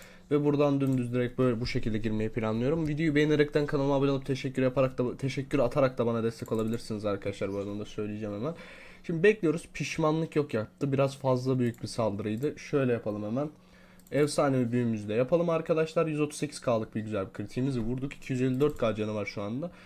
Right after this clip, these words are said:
Bir dakika, nasıl bu kritiği vuruyor? Hiçbir fikrim yok ha. İlkeli vardı değil mi? Ta zaman olunca böyle oluyor tabi.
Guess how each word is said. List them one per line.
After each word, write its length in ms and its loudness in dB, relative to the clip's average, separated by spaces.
Bir 80 0
dakika, 280 2
nasıl 240 -2
bu 60 -2
kritiği 380 -2
vuruyor? 180 0
Hiçbir 240 -4
fikrim 380 -2
yok 140 -4
ha. 140 -4
İlkeli 400 -6
vardı 340 -4
değil 120 -6
mi? 120 -10
Ta 100 -6
zaman 420 -4
olunca 440 -4
böyle 220 -2
oluyor 220 -6
tabi. 260 -8